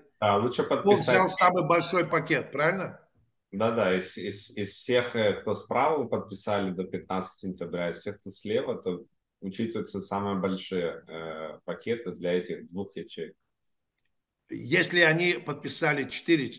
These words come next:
Speaker 2: больше четырех, да?
Speaker 1: Ну, конечно, да.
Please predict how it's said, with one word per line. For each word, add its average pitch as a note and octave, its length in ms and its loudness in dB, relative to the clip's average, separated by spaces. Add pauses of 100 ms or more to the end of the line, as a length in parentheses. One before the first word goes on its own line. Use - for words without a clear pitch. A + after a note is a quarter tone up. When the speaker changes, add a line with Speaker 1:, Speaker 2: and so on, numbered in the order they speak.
Speaker 2:
больше B2+ 420 -2
четырех, - 400 -8 (140)
да? C#3 360 -12 (640)
Speaker 1:
Ну, G2 180 -2
конечно, - 460 -6
да. E2+ 220 -16